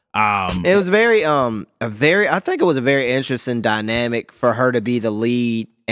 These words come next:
Speaker 2: antagonist.
Speaker 1: Yeah.
Speaker 2: And not really, "Oh, I'm gonna, I'm gonna blast y'all and I'm gonna take him."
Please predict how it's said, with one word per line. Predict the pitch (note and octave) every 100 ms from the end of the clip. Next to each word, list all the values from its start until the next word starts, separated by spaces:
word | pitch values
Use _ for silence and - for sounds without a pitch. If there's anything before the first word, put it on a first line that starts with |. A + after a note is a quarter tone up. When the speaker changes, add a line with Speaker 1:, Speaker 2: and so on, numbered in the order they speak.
| A#2 A2+
Speaker 2:
antagonist. | B2+ A#2 A#2 B2 B2 -
Speaker 1:
Yeah. | G#2+ G2+ F2+ F2+ -
Speaker 2:
And | C3 C3 B2+
not | C3+ C#3+ A#2+
really, | B2+ C#3 D3+ D3 C#3 C3+ C3+
"Oh, | C3 C#3
I'm | B2+ C3+
gonna, | C3+ B2+ A#2 G#2
I'm | B2
gonna | B2+ C3+
blast | A2+ B2 B2+ B2 A2+
y'all | C3+ A#2+ A2+
and | G#2+
I'm | A#2+
gonna | C3 A#2+
take | G#2 C3+ C3+
him." | C3+ B2 A#2